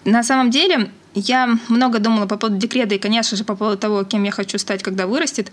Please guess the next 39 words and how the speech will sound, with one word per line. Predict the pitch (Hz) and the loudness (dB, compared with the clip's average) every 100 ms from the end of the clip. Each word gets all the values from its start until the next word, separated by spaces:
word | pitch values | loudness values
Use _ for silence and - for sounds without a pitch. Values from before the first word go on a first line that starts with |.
| - - - - - - | -14 -14 -14 -16 -18 -6
И | 220 247 262 262 233 - - | -2 2 2 2 0 -4 -6
я | 196 202 262 254 | -4 0 0 0
вдруг | 208 226 220 | -2 -4 -2
поняла, | 202 214 269 440 392 - | -2 0 0 -2 -4 -8
что | - - 240 233 - - - | -8 -2 0 0 -2 -10 -10
если | - 247 254 196 | -4 -2 0 -2
вот | 185 - | -2 -2
нет | 202 208 | -2 -2
какой-то | 185 185 185 | -4 -4 -4
прям | 185 180 175 190 - - - | -4 -4 -2 -4 -6 -14 -12
безумной | 202 214 214 220 196 | -6 -2 0 0 0
потребности, | 208 202 208 185 - 190 185 190 196 - 220 | -2 -2 -2 -4 -2 -2 0 -2 -6 -14 -10
э, | - 196 190 185 | -6 -4 -4 -6
в | 190 - | -10 -6
материальной | 196 202 220 214 196 | -4 -2 -2 -2 -2
потребности, | 190 311 370 - | -2 0 0 0
где | 202 190 | -2 0
мама | 202 190 175 | 0 0 -4
сразу | - 196 190 | -6 -4 -4
же | 185 | -4
выходит | 190 202 190 | -4 -4 -2
на | 202 | -2
работу | 196 233 285 254 | 0 0 0 0
или | 214 196 | -2 -2
там | 190 180 | -2 -4
очень | 180 202 185 | -2 -2 -2
загружена | 196 208 196 190 | 0 0 0 -2
домашними | 208 294 330 262 | 0 -2 2 0
делами, | 220 214 202 | 2 0 0
где | 202 240 | 0 0
есть | 220 202 - | 0 -2 -4
такая | 196 196 | -6 -2
мама, | 190 277 247 | 0 0 0
у | |
которой | 220 208 214 | -2 -2 0
есть | 226 214 | 0 -2
возможность | 196 190 175 - | -2 -2 -4 -4
чему-то | - 185 - | -4 -6 -4
поучиться, | 190 190 - 190 | -2 0 -2 -6